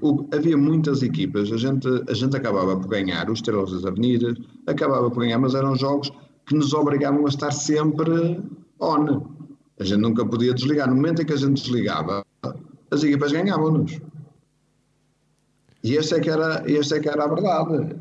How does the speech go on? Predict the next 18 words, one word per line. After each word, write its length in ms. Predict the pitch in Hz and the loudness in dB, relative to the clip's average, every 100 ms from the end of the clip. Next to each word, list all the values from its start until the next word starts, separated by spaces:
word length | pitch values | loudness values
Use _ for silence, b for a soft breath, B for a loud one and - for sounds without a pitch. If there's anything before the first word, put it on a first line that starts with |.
| - | -8
E 240 | 110 104 | -2 0
a 60 | 101 | 2
gente, 340 | 120 123 123 139 147 156 160 160 160 160 - - - - - - | 2 0 2 2 4 2 2 2 2 0 -4 -10 -16 -14 -14 -4
é 120 | 123 | 0
verdade 460 | 120 120 151 165 160 | 2 2 2 0 0
que 100 | 160 | 0
a, 80 | 131 | 0
a, 540 | 127 117 120 127 120 | 0 0 0 0 0
a 40 | 120 | 2
Liga 220 | 127 123 | 2 0
dos 100 | - | -2
Campeões, 460 | 120 101 104 123 | -4 -2 -2 -2
a 60 | 98 | -2
Taça 240 | 92 95 | -6 -8
dos 100 | 98 | -12
Campeões, 560 | - 101 98 110 123 123 - | -8 -6 -2 0 0 -2 -6
nos 300 | 110 113 113 | -2 -2 0
dava 540 | 120 117 110 104 98 | 2 2 2 0 -4